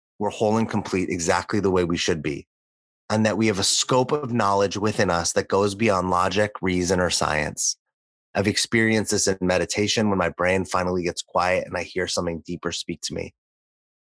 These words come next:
And when I listen to that, those messages, they're always spot on. The challenge is to get quiet long enough, though. We live in a world <laughs> where we don't embrace the quiet moments.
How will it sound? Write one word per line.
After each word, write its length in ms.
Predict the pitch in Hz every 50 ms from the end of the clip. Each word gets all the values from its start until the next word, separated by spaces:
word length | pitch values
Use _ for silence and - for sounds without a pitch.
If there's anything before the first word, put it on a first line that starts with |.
| _ _ -
And 60 | 107
when 100 | 107 104
I 20 |
listen 460 | 95 101 117 120 120 117 - 123 98
to 40 | - -
that, 140 | 87 71 - 90 87
those 160 | 98 90 80
messages, 460 | 82 92 92 - - 80 76 78 73 -
they're 120 | 85 87
always 240 | 87 82 82 85 -
spot 280 | - - - - -
on. 220 | 50 - 50 - - _ _ _ _ _ _ _ _ _ _ _ _ _ _ _ _ _ _ _ _ _ _ _ _ _ _ _ _ _ -
The 80 | 127
challenge 460 | 123 - - 151 151 165 190 190 151 120
is 160 | 117 113 107 -
to 60 | 101
get 180 | 92 98 95 -
quiet 360 | - 123 120 139 135 98 85
long 300 | 98 107 123 147 151 151
enough, 260 | 131 92 76 76 -
though. 280 | - - - - - - _ _ _ _ _ _ _ _ _ _ _ _ _ _ _ _ _ _ -
We 100 | 107 113
live 160 | 113 127 139
in 80 | 147 147
a 60 | 135
world 420 | 110 104 110 123 135 123 110 95
<laughs> 0 |
where 160 | 92 - - - -
we 180 | 131 113 95 - _
don't 320 | - 117 101 101 120 120 113
embrace 520 | 107 101 78 - 98 98 98 101 - -
the 100 | - -
quiet 380 | - - 101 92 87 87 85 78
moments. 640 | 85 90 92 104 - - - - - - - -